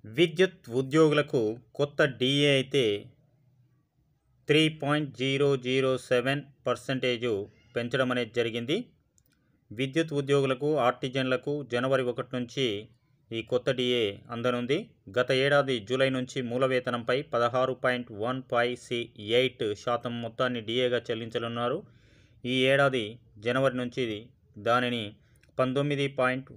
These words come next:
వన్ సిక్స్ ఫైవ్ శాతానికి పెంచడం అయితే జరిగింది. అలాగే పెన్షనర్లకి, కుటుంబ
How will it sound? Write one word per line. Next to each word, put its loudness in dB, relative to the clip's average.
వన్ -2
సిక్స్ -6
ఫైవ్ 2
శాతానికి -2
పెంచడం -4
అయితే -4
జరిగింది. -4
అలాగే 2
పెన్షనర్లకి, -2
కుటుంబ 0